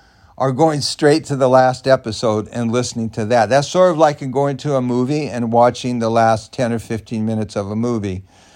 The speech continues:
It's gonna blow the whole book for you. But if you really wanna get the full value out of it, you have to start listening from the first episode. So once again, episodes are the chronological order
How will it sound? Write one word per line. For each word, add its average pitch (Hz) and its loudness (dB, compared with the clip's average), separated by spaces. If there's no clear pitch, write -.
It's 110 -8
gonna 135 0
blow 131 2
the 117 0
whole 113 -2
book 147 0
for 107 -4
you. 104 -10
But 147 4
if 143 0
you 156 0
really 190 4
wanna 165 4
get 156 -2
the 131 -4
full 160 2
value 135 2
out 110 2
of 110 -6
it, - -8
you 117 -6
have 135 2
to 131 -6
start 131 2
listening 135 -2
from 143 2
the 117 -8
first 131 0
episode. 113 -2
So 139 0
once 180 2
again, 143 0
episodes 151 2
are 123 2
the 117 -4
chronological 143 2
order 123 0